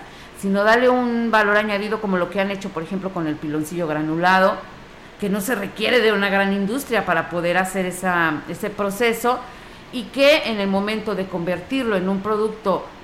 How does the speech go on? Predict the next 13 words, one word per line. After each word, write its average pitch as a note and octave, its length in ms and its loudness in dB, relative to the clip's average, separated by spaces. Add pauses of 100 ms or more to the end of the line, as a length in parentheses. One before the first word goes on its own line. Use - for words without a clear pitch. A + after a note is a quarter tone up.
(200)
con F3+ 160 -2
un A3 140 0
valor A3 320 6
añadido, A#3 640 2
lo G3+ 120 0
pueden G3 520 0 (260)
vender D#3 400 -2 (600)
con F#3 180 -2
un E3+ 640 -2
mayor D#3+ 400 -2 (240)
costo, D3+ 580 -6 (540)
beneficio, D#3 520 -4
precio. G3 540 -4